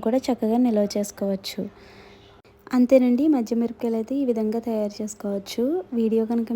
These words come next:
మీకు యూజ్ఫుల్ అయితే లైక్ చేయండి, షేర్ చేయండి. కొత్తగా చూసేవాళ్ళైతే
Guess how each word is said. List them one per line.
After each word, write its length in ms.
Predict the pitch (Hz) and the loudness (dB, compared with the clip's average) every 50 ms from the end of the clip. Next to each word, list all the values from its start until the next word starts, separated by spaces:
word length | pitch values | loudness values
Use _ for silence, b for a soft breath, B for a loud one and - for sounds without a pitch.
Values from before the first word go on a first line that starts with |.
| 233 | -2
మీకు 180 | 233 220 - 220 214 | -2 -2 -2 -2 0
యూజ్ఫుల్ 400 | 214 202 190 - - 220 214 214 208 202 | 0 -2 -2 -4 -4 -4 -2 -2 -4 -4
అయితే 240 | 202 - - 269 330 392 466 523 - - - - - - 247 233 | -6 -4 -4 -4 -4 -4 -6 -10 -14 -20 -20 -20 -10 -4 0 0
లైక్ 200 | 220 208 202 - - - | 0 0 -2 -4 -6 -6
చేయండి, 340 | 220 214 220 226 254 330 339 - | -4 -4 -4 -4 -6 -8 -6 -4
షేర్ 220 | - 247 220 214 214 - | -2 -2 -2 -4 -6 -8
చేయండి. 360 | - 208 208 208 208 208 208 214 - 226 | -8 -8 -6 -6 -6 -6 -8 -6 -6 -6
కొత్తగా 280 | 208 - 214 214 214 - | -4 -4 -4 -4 -4 -4
చూసేవాళ్ళైతే 640 | 233 220 - 226 214 214 214 208 208 214 214 - 285 | -6 -8 -6 -6 -6 -4 -4 -4 -6 -6 -6 -4 -6